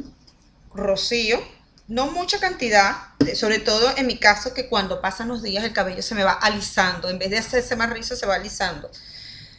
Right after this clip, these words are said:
Entonces yo puedo simplemente hacer entorchados hasta abajo, pero en la parte de adelante me funciona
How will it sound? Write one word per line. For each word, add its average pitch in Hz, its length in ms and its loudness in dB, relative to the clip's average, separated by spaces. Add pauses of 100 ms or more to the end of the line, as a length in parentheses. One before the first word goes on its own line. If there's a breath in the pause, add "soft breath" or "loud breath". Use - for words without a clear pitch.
(160 loud breath)
Entonces 262 500 -4 (480 loud breath)
yo 285 300 10
puedo 320 300 6
simplemente 285 1160 2
hacer 220 340 -2
entorchados 233 920 6
hasta 214 300 0
abajo, 247 500 4 (160)
pero 214 140 -4
en 220 40 -2
la 214 160 2
parte 220 240 2
de 294 100 8
adelante 240 720 4
me 247 580 2
funciona 262 640 0